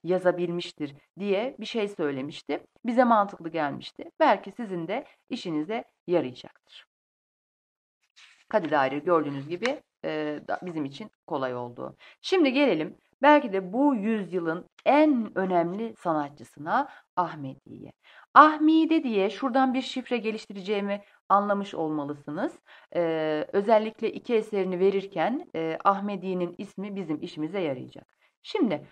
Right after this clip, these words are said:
altını çizerek gitmek istiyorum. On dördüncü yüzyılın en çok eser veren sanatçısı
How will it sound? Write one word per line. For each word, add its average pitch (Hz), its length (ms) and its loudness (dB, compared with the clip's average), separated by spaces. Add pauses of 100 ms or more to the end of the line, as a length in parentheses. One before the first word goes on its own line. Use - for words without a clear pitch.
(160)
altını 285 440 6
çizerek 240 440 2
gitmek 170 320 -8
istiyorum. 135 460 -6 (500)
On 370 300 6
dördüncü 247 520 2
yüzyılın 247 560 -2 (340)
en 440 340 4
çok 311 360 2
eser 294 480 4
veren 247 400 6
sanatçısı 160 880 -2